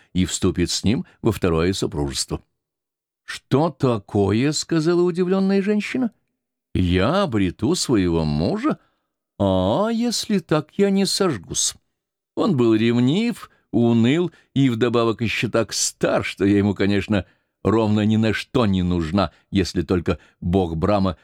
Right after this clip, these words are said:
не произвёл в нём существенных перемен. Как, чтобы я стала себя жечь ради него? Да я и пальца ни за что не обожгу, чтобы вытащить его из адской пропасти».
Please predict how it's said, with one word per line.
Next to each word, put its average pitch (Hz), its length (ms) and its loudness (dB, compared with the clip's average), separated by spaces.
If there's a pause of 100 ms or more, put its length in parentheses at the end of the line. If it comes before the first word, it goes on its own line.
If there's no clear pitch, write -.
(140)
не 104 120 2
произвёл 95 680 0
в 85 60 -6
нём 92 260 -2
существенных 104 920 -2
перемен. 101 440 0 (240)
Как, 147 640 -2 (160)
чтобы 85 300 -2
я 82 120 0
стала 117 500 -2 (160)
себя 117 460 0
жечь 110 300 -2
ради 107 240 0
него? 90 460 0 (600)
Да 104 100 2
я 120 160 2
и 135 140 4
пальца 185 540 -2
ни 220 100 2
за 208 160 0
что - 240 -2
не 220 120 2
обожгу, 208 480 -2 (120)
чтобы 190 340 0
вытащить 170 520 -2
его 151 160 4
из 135 160 2
адской 123 340 0
пропасти». - 520 -4